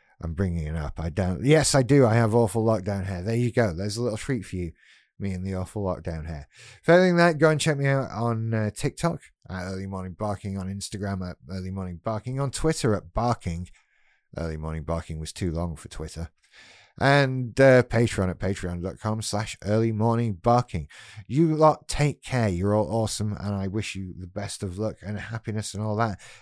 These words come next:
And I'll see you for another Early Morning Barking podcast.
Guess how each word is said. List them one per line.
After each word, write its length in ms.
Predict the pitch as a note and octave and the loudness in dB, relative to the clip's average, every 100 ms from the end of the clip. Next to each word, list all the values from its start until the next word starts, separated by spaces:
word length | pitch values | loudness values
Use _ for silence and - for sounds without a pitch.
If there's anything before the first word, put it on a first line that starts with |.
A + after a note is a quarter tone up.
| - | -2
And 100 | A#2 | 0
I'll 120 | A2+ | 2
see 200 | - B2+ | 0 0
you 200 | A#2 A#2 | 0 -2
for 160 | - G#2 | -2 -2
another 320 | G2 F2 E2+ | -2 -2 -4
Early 160 | F2 | -4
Morning 320 | D#2+ D#2 D2 D2 | -6 -8 -10 -12
Barking 320 | - - D#2 | -18 -14 -12
podcast. 540 | - D2+ - D2+ - | -10 -10 -10 -10 -10